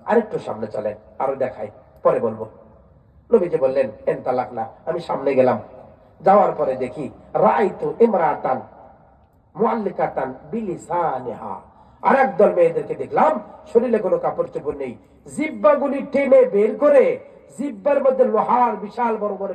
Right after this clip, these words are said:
পেরাক লাগায়া ওই যে লটকা মাছের মতো ঝুলে রাখছে।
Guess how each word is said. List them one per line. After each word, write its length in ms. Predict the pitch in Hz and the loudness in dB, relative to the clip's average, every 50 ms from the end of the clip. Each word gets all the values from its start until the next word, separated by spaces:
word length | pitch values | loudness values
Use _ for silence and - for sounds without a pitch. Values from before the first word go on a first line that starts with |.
| - - | -6 -6
পেরাক 300 | 233 220 208 202 196 185 | -6 -4 -4 -6 -8 -8
লাগায়া 420 | 175 - 190 - 190 226 254 - - - - - - - - | -8 -8 -8 -6 -4 -4 -4 -4 -6 -10 -16 -20 -16 -10 -8
ওই 400 | - 359 349 330 302 277 254 226 | -6 -4 -4 -4 -6 -6 -8 -6
যে 180 | 185 226 196 | -6 -6 -6
লটকা 400 | 165 175 233 226 - - - 226 | -4 -4 -4 -6 -6 -6 -6 -4
মাছের 280 | 196 185 180 - 190 180 | -4 -4 -6 -6 -6 -6
মতো 160 | 175 175 165 | -6 -6 -8
ঝুলে 220 | - - 143 139 | -10 -10 -10 -10
রাখছে। 260 | 127 - - - - | -10 -12 -14 -20 -20